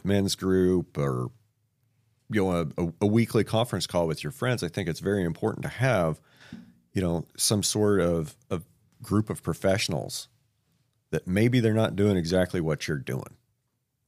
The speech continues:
but at least they speak the same language and they're not next door to judge you. And that's, that's one of the things I love about the regenerative ag community is it's kind of a safe place. We can talk about stuff that didn't work.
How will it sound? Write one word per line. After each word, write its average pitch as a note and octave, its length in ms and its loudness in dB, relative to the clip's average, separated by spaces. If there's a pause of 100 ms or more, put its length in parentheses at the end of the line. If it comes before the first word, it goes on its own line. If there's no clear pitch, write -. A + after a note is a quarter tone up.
(300)
but G#2+ 140 2
at - 80 -4
least A#2 240 2
they A2 80 2
speak A2 440 0
the G2 80 -2
same F#2 340 0
language G2+ 500 0 (480)
and G#2 100 2
they're F#2 120 2
not G2 240 2
next F#2+ 260 0
door F2+ 160 2
to D#2+ 100 0
judge D#2+ 360 -2
you. E2+ 180 -4
And F2 140 -4
that's, A2 200 -2 (360)
that's C#3 160 0
one A#3 100 6
of F#3+ 60 4
the C3+ 100 2
things C3 180 2
I A#2 60 4
love G#2 260 2
about G2+ 220 2
the G2 80 -2
regenerative F2+ 400 0
ag E2 220 2
community D#2+ 540 -4 (640)
is E2+ 460 0 (1040)
it's - 140 0
kind G3 220 2
of F#3 80 2
a - 20 2
safe D#3+ 340 2
place. - 360 0
We B2 140 0
can A#2 180 -4
talk - 280 -6
about E2 280 0
stuff - 320 -2
that D#2 180 -8
didn't G2+ 240 0
work. - 560 -2